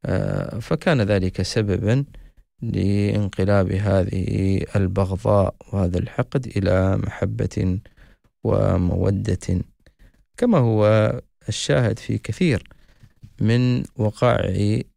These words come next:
المشركين الذين أسلموا كهند بنت عتبة زوجة أبي سفيان، وكذلك أيضًا، آه، ثمامة بن أثال وغيرهم ممن حملوا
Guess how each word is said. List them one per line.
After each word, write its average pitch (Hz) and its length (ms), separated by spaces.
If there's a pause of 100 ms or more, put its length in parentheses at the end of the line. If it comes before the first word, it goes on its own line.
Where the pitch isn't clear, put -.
(300)
المشركين 107 720
الذين 110 360
أسلموا - 640 (360)
كهند 101 520
بنت 131 400 (800)
عتبة 98 720
زوجة 95 420
أبي 90 200
سفيان، 92 600 (720)
وكذلك 117 680
أيضًا، 104 460 (720)
آه، 92 880
ثمامة 104 680
بن 92 200
أثال 95 480
وغيرهم 110 500
ممن 92 480
حملوا 101 600